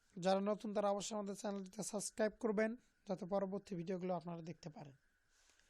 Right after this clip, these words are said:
তো চলুন শুরু করি। আজকের বিষয় হচ্ছে বেগুনের পানি পানে মেদ উধাও। আপনি কিন্তু বেগুনের পানি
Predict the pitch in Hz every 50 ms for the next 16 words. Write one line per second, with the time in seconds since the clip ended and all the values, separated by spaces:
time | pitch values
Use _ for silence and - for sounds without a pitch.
0 | _ _ _ _ _ _ _ _ _ _ _ _ - 214 180 - 214 196 202 202
1 | - - 226 220 202 208 240 220 226 233 226 214 233 214 196 190 202 214 208 226
2 | 214 - 254 247 240 - - 233 208 226 220 208 226 247 254 262 247 233 - 240
3 | 220 208 202 185 170 214 - _ - 214 202 190 196 185 180 185 190 170 165 170
4 | 147 156 151 156 156 143 - _ _ _ _ _ _ _ _ _ _ _ _ _
5 | - 196 196 226 233 202 262 247 226 233 190 160 160 202 196 202 190 214 262 269
6 | 311 311 302 - - 247 220 202